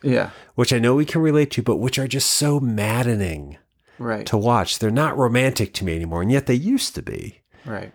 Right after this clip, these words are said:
Speaker 2: I used to find that endearing, but, like, th-, did you care for that? Did you want to see any of that? Were you curious if Arthur was gonna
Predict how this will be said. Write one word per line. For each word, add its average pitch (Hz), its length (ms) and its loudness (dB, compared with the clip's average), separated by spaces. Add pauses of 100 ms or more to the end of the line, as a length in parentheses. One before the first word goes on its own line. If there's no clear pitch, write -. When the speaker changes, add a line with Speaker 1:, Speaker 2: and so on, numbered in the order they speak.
(220)
Speaker 2:
I 117 40 2
used 151 220 2
to 151 60 0
find 143 220 0
that 110 80 2
endearing, 127 320 4
but, 98 140 2
like, 117 180 2
th-, 82 500 -6
did 131 220 0
you 165 340 0 (520)
care 139 340 2
for 143 200 0
that? 127 300 4
Did 110 140 -2
you 110 160 2
want 98 380 2
to 101 40 4
see 104 240 0
any 104 160 4
of 98 80 0
that? 107 140 2
Were 67 60 -4
you 90 120 -4
curious 90 540 -2
if 92 240 -2
Arthur 90 320 -2
was 85 220 -8
gonna 87 320 -2